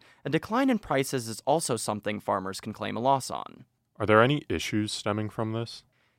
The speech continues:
Speaker 1: The increased frequency of droughts and floods has largely been attributed to climate change, and a lot of environmental organizations believe that the subsidies encourage farmers to continue unsustainable practices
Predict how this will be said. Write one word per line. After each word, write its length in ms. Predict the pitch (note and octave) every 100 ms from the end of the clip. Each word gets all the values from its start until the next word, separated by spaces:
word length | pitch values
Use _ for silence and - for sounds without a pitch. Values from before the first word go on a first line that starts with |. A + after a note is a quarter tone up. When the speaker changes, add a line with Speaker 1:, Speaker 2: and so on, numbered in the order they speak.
| _
Speaker 1:
The 120 | F#3+
increased 460 | G#3+ G3 C#4 F4 -
frequency 480 | E3+ D#3+ D3+ - C3
of 100 | G#2+
droughts 340 | A#2 B2 -
and 160 | D3 -
floods 340 | G#2 E2 G2+
has 200 | C3 A2+
largely 400 | C3 G3+ B3 B3
been 160 | F3 D#3+
attributed 540 | - C#3 A2+ G2+ G2
to 60 | G#2+
climate 380 | - B2+ F#2+
change, 520 | - - - A#1+ - - _
and 80 | E3
a 60 | E3+
lot 200 | F3 B3
of 120 | F3+
environmental 560 | C#3+ B2 B2 A#2+ A#2 F#2+
organizations 800 | A2 G#2+ G#2 - A#2 - G2 F#2
believe 400 | A#2+ B2 F#3 F#3+
that 180 | A3+
the 60 | F#3
subsidies 600 | - B2+ G#2+ A2 G2+ G2+
encourage 460 | A2+ - F#3 A3 -
farmers 400 | B2 G#2+ G#2+ -
to 100 | A#2
continue 580 | A#2 A2 E3+ F3+ F3+ -
unsustainable 680 | D3+ - A3+ - E3 E3+ E3+
practices 840 | - A2+ - G#2 - F2 F#2